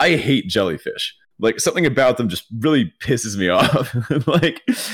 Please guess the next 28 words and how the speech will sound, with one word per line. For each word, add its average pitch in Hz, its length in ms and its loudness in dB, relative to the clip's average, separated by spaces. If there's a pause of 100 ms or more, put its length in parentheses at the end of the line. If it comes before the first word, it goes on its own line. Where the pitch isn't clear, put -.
(140)
the 156 160 4
fact 156 280 2
that 127 160 2
they 135 100 4
don't 160 140 4
have, 196 140 4
have 147 200 2 (140)
brains, 98 600 0 (340)
but 151 280 4
yet 165 200 4 (120)
they're, 165 240 2
they're, 156 220 4
they 139 140 2
still 165 220 0
just 135 180 -2
go 139 120 4
around, 139 280 4
like, 113 160 0
hurting 135 360 0
people 143 280 2
indiscriminately 127 840 0 (280)
and, 101 120 0
like, 98 160 2
just - 220 -6
eating 120 320 2
things. 123 480 -4 (240)
Like, 120 320 2
chaos 113 640 2